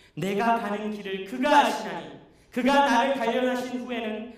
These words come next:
내가 순금같이 나오리라." 이 믿음의 고백이 저와 여러분의 고백이 되기를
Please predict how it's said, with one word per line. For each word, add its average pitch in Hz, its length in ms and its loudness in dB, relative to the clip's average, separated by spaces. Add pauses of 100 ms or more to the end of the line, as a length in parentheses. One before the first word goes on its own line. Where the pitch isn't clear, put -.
(140)
내가 202 480 0
순금같이 302 1300 -4
나오리라." 160 680 -6 (680)
이 202 120 -6
믿음의 190 400 -4
고백이 151 480 -10 (460)
저와 143 360 -8
여러분의 143 360 -8
고백이 131 340 -12
되기를 120 420 -16